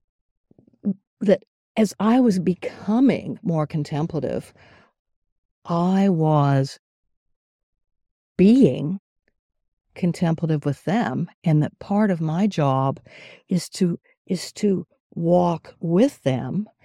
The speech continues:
but then they have to walk with me, and they have to see how I'm doing this work. So, circle conversations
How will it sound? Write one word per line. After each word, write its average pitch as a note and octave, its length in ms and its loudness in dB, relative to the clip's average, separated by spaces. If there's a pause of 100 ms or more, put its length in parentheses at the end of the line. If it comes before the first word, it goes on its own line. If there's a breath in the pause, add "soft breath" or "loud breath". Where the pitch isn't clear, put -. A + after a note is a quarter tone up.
(200 soft breath)
but - 140 -6
then F3 180 2
they G3+ 200 0
have G3 240 -2
to F3 80 -4
walk C#3+ 320 -6
with - 160 -10
me, G3 320 0
and E3+ 160 0
they G3+ 140 2
have A3 280 -4
to F3 100 -8
see E3+ 340 -4
how E3 340 -4
I'm G#3 360 -2
doing F3 300 0
this C#3 240 -6
work. - 500 -10
So, A#3 760 -6 (460 loud breath)
circle E4 520 0
conversations - 1160 -6